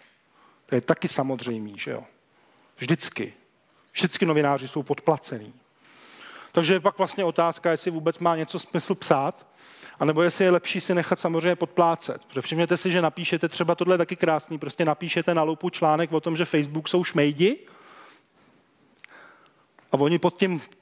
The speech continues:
celý den budou řešit takovýhle věci, kolik za to ten autor, tedy já v tomto případě, dostal od Zuckerberga zaplaceno.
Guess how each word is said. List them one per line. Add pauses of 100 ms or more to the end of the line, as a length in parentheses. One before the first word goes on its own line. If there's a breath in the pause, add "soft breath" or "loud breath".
(120)
celý
den
budou
řešit
takovýhle
věci,
kolik
za
to
ten
autor,
tedy
já
v
tomto
případě,
dostal
od
Zuckerberga
zaplaceno.